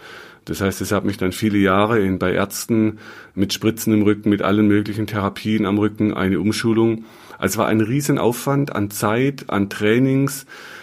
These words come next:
Das hat viel Geld gekostet, hat aber mein Problem nicht gelöst. Und deshalb kamen ganz viele Wege, die ich gesucht habe, aus dieser eigenen Erfahrung, aus der eigenen Lebensgeschichte am Rücken,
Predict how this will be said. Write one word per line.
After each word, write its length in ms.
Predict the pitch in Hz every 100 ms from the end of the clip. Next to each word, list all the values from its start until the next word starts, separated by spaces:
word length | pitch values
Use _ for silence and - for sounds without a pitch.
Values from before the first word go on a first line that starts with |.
| -
Das 140 | 90 110
hat 140 | 104
viel 200 | 127 120
Geld 220 | 107 110
gekostet, 640 | 127 - 143 143 147 143 - - - - -
hat 140 | 104
aber 120 | 104
mein 180 | 107 104
Problem 340 | 101 92 98 110
nicht 200 | 110 -
gelöst. 520 | 107 82 - - - _ _ _
Und 540 | 90 87 87 87 - - _ - -
deshalb 300 | 92 107 107
kamen 320 | 95 90 113
ganz 260 | 98 107 -
viele 640 | 107 107 110 101 - -
Wege, 240 | 95 104
die 100 | 117
ich 120 | 117 -
gesucht 420 | - 117 110 -
habe, 320 | 113 107 -
aus 340 | - 95 127 -
dieser 260 | 120 120
eigenen 320 | 90 107 117 107
Erfahrung, 640 | 101 101 98 107 123 131 - - - -
aus 300 | - 110 -
der 140 | 120
eigenen 640 | 92 104 117 120 117 113 - - _ -
Lebensgeschichte 1000 | 92 98 117 127 - 127 - - - -
am 100 | 107
Rücken, 520 | 107 120 147 185